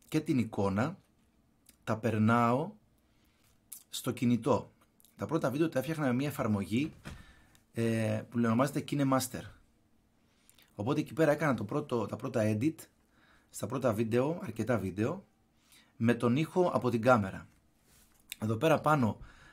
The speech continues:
αριστερά βλέπετε το πρώτο λογότυπο, το οποίο το είχα φτιάξει εγώ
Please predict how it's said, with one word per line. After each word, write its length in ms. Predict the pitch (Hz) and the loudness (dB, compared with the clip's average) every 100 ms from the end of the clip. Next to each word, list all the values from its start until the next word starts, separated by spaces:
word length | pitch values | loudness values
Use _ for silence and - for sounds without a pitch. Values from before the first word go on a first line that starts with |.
| - _ | -20 _
αριστερά 880 | 107 107 107 110 104 104 123 175 - _ _ _ _ _ | 0 2 0 -2 2 2 2 -2 -8 _ _ _ _ _
βλέπετε 500 | 98 127 135 156 165 | -2 -2 0 0 -2
το 200 | 165 123 | 0 -2
πρώτο 340 | 107 131 139 | 0 -2 0
λογότυπο, 880 | 143 110 95 104 101 107 147 170 196 _ | 0 0 0 -4 -4 -6 0 -2 -2 _
το 100 | - | -12
οποίο 220 | 107 147 | -4 -4
το 100 | 151 | -4
είχα 180 | 127 - | -6 -6
φτιάξει 400 | - 127 117 - | -6 -6 -4 -8
εγώ 460 | 90 98 120 151 | -6 -2 -2 -2